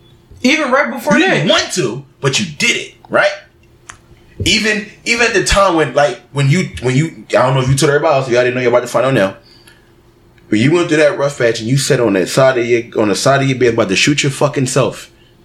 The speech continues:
Speaker 2: And your son walked in.
Speaker 1: No, he said that on the pod. He
Speaker 2: Gotcha.
Speaker 1: did. Mm-hmm.
Speaker 2: And your son walked in, looked at you, "Hey, Dad," walked out.
Speaker 1: Good, good dad, bad man,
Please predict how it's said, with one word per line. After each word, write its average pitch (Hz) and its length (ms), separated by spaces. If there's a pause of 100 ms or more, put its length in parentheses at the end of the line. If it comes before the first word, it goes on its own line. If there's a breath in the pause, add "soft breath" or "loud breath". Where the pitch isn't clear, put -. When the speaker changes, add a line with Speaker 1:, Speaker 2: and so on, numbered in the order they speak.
(420 loud breath)
Speaker 2:
And 101 100
your 151 140
son 214 400
walked 214 300
in. 240 180
Speaker 1:
No, 262 200
he 294 160
said 285 220
that 311 140
on 262 100
the 254 60
pod. 247 320
He 233 80
Speaker 2:
Gotcha. 262 280
Speaker 1:
did. - 80
Mm-hmm. 262 300
Speaker 2:
And 131 80
your 156 140
son 247 560
walked 247 320
in, - 440 (580)
looked 185 340
at 190 220
you, 185 400
"Hey, 165 200
Dad," 127 480
walked 135 280
out. - 320 (440 loud breath)
Speaker 1:
Good, 349 420 (320)
good 381 300
dad, 302 540 (280)
bad 302 360
man, 339 540